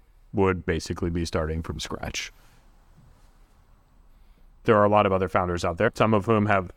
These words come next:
a ton of funding and a growing company. Should I be outsourcing this initial work? Should I be bringing someone in-house?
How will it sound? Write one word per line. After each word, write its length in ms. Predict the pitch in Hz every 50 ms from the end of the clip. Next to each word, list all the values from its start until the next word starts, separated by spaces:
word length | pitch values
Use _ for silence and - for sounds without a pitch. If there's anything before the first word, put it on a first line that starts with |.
| _ _ -
a 80 | - 120
ton 200 | - 131 131 127
of 80 | 110
funding 480 | - 120 110 113 113 120 131 147 139 120 _ - _ _ -
and 300 | - 117 113 107 104 101
a 100 | 101 98
growing 340 | 92 85 110 110 107 101 98
company. 420 | - 101 95 - 101 101 117 135 _ _ _ _ _ _ _ _ _ _ _ _ _ _ _ _ _
Should 240 | - - - 160 139
I 160 | 131 170 233
be 480 | 233 285 254 233 208 160 143 139 156 - _ _ -
outsourcing 920 | - 113 127 - - - - - 196 202 185 - - 214 220 214 214 220 220 - _ _ -
this 720 | 180 160 185 214 226 190 - - - - - - - - _ _ _ _ _ _ _ _ _ _ -
initial 460 | - - 160 190 185 - - 208 196 196
work? 320 | 196 202 214 202 - -
Should 200 | - - 147 117
I 140 | 107 104 113
be 160 | 110 113 107
bringing 560 | 98 87 - 104 98 101 110 117 117 113 113
someone 480 | 107 - - 120 110 107 107 107 101 104
in-house? 1000 | - 127 117 107 98 92 92 - - - 113 135 175 190 - - - - - -